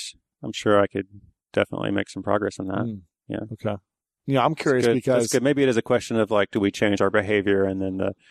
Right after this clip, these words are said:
Speaker 1: and then, uh, whatever follows after that.
Speaker 2: Yeah.
Speaker 1: You
Speaker 2: I
Speaker 1: know,
Speaker 2: think a
Speaker 1: that's,
Speaker 2: lot of, I
Speaker 1: that's
Speaker 2: mean,
Speaker 1: good.
Speaker 2: Tony Robbins talks about this,
Speaker 1: Sure.
Speaker 2: whether you believe it or not, but it's like you change your physical state and your emotional
Speaker 1: Mm.
Speaker 2: state changes.
Speaker 1: Okay.
Speaker 2: Uh, and the same thing, you change your emotional state and your physical state changes.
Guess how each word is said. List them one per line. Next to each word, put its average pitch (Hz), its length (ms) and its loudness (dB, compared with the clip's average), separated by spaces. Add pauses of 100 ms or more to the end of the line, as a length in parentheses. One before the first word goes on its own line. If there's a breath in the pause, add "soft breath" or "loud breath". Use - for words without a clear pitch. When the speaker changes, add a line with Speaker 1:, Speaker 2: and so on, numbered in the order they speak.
(500 soft breath)
Speaker 1:
and 95 200 0
then, 92 200 0
uh, 95 160 -2
whatever 98 520 0 (140)
follows 98 340 2
after 104 240 0
that. 101 240 0
Speaker 2:
Yeah. 101 260 0
Speaker 1:
You 107 100 -4
Speaker 2:
I - 20 2
Speaker 1:
know, 82 80 2
Speaker 2:
think - 60 0
a - 20 0
Speaker 1:
that's, - 80 2
Speaker 2:
lot 170 140 2
of, - 80 -6
I 160 80 2
Speaker 1:
that's 156 140 0
Speaker 2:
mean, 135 60 0
Speaker 1:
good. 110 220 0
Speaker 2:
Tony 165 180 0
Robbins 131 320 0
talks 120 240 0
about 104 260 -4
this, 110 280 2
Speaker 1:
Sure. - 60 -12
Speaker 2:
whether 117 140 -2
you 117 40 -2
believe 110 200 -6
it 104 40 -6
or 95 60 -10
not, 113 240 0
but 107 80 -2
it's - 120 -8
like 104 160 -2
you 110 60 -6
change 117 240 -2
your 107 80 -4
physical 107 340 -2
state 104 380 -4
and 104 100 -10
your 104 100 -6
emotional 107 420 0
Speaker 1:
Mm. - 20 -6
Speaker 2:
state 101 220 -6
changes. 101 500 -8
Speaker 1:
Okay. 104 280 -2 (420 loud breath)
Speaker 2:
Uh, 110 260 0
and 117 80 -8
the 120 40 -8
same 127 220 0
thing, 127 160 0
you 120 80 -4
change 123 240 0
your 120 80 2
emotional 127 460 2
state 123 300 2
and 127 80 -4
your 131 100 4
physical 147 340 0
state 101 220 -4
changes. 98 500 -14